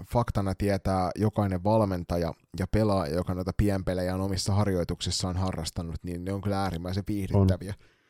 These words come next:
Speaker 1: Ja varmasti sieltä saataisiin semmoinen sopiva, sopiva lisäpuusti niille pelaajille ja katsojille siinä. Et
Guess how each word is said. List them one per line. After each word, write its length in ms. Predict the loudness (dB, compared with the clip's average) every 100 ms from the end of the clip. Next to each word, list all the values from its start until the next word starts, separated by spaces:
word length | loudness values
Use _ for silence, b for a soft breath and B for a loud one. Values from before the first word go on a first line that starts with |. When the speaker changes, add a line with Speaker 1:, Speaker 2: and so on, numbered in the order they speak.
| b b b b b b b 2
Speaker 1:
Ja 100 | 4
varmasti 380 | 4 2 0
sieltä 300 | 0 2 2
saataisiin 400 | 2 2 2 -2
semmoinen 280 | -2 -2 -4 -6 _ _ -4
sopiva, 500 | 0 2 2 -2 -4 -6
sopiva 480 | -4 0 0 0 0
lisäpuusti 680 | 0 0 -2 -2 -4 -6 -10 -6
niille 160 | -6 -2
pelaajille 520 | 2 2 2 0 0
ja 100 | -2 0
katsojille 480 | -2 -2 -4 -4 -4
siinä. 360 | -6 -6 -6
Et 160 | -8